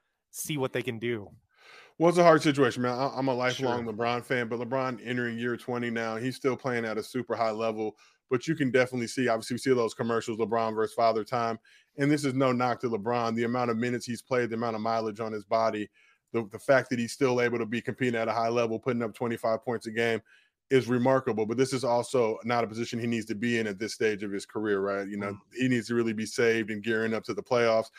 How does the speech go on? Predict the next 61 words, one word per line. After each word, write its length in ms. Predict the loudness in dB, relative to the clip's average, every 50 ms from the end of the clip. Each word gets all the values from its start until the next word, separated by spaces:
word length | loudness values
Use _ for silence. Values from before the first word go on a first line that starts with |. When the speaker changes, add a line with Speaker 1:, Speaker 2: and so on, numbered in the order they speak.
| -20 -20 _ -4
Speaker 2:
Said 180 | 2 4 4 4
the 60 | 4
same 240 | 2 2 2 2 2
thing 180 | 2 0 2
last 320 | 2 2 2 2 0 -2 -2
year. 220 | 0 0 0 -2 -4 -10 -20 _ _ 0
Like, 140 | 2 2 4
it 40 | 4
was 140 | 2 4
great 160 | 6 6 6 6
to 80 | 6
see 140 | 4 2 4
all 120 | 4 4
the 80 | 2 0
thirty 260 | 0 0 2 2 0
point, 280 | 0 -2 -2 -2 -2 -2
forty 260 | 0 0 0 0 0
point 300 | -4 -4 -4 -4 -2 0
games, 400 | 0 2 2 2 2 0 -2 -6 _ _ _ _ _ _ _ _
but, 240 | 2 2 2 2 0 -6 _ _ _ -4
you 80 | -2
know, 180 | -2 -2 -4 -6 -10
especially 420 | -8 0 2 4 4 4 4 2
now 300 | 2 4 4 4 4 2
when 160 | 2 0 0 -2
you're 100 | -2 0
playing 200 | 0 0 0 0
this 120 | 0 -2
eighty-two 340 | -2 -2 -2 -2 -2 -2 -2
game 220 | 0 0 -2 -2
season 320 | -2 -2 -2 -2 0 0 -2
with 100 | -2 -4
the 80 | -2
back-to-backs 540 | 0 0 0 0 0 -2 -2 0 -2 -2 -2
and 80 | -2 -2
all 100 | 0 0
that 120 | 0 0
type 180 | 0 0 -2 -2
of 60 | -2
stuff, 300 | -4 0 2 2 2 0 -2 _ _ -20 -20 _ _ _ _ _ 6
there's, 220 | 6 6 6 6 0 -10
there 260 | -2 2 4 6 6
needs 200 | 8 6 6 4
to 80 | 2
be 180 | 2 2 2 2
time 260 | 2 0 0 0 2
for 120 | 0 0 -2
LeBron 380 | -2 0 0 0 0 0 -2
to 40 | -2
take 300 | -2 0 0 0 0 -2
breaks. 320 | -2 -2 -2 -4 -6 -6
Like, 100 | -6 -4
he 100 | -2 0
really 240 | 2 2 4 4 2
only 140 | 0 0 -2
needs 200 | -2 -2 -4 -6
to 60 | -8
play 220 | -4 -2 0 0 0
sixty, 320 | -2 -4 -4 -4 -6 -8
sixty-five 580 | -6 -4 -6 -6 -6 -4 -2 0 0 0 0 -2
games, 380 | -2 -2 -2 -2 -4 -6 -10